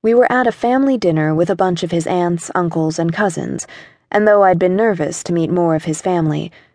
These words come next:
there was no way to stay nervous around this bunch. There were a lot of them, they were loud, and they were a freaking riot. At any one moment,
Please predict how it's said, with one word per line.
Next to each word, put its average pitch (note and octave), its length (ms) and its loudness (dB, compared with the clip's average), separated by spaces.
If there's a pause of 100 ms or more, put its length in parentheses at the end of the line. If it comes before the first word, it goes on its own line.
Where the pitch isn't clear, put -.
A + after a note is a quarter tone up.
(140)
there F#3+ 120 4
was F#3 200 0
no G3 200 2
way F3+ 280 0
to F#3+ 120 -4
stay F#3 300 0
nervous D3+ 540 -2
around D#3+ 320 0
this D#3+ 200 -4
bunch. - 460 -10 (920)
There G#3+ 140 4
were A3 120 4
a A3 160 4
lot G#3+ 320 2
of D#3+ 140 -6
them, D#3 280 -4 (280)
they E3 100 4
were G3 180 4
loud, G3+ 540 0 (340)
and F3 140 0
they F3 100 4
were E3 240 2
a E3+ 60 -2
freaking F3 720 -4
riot. D3+ 800 -4 (920)
At A3 140 6
any C#4+ 260 4
one A#3 280 4
moment, E3 440 -2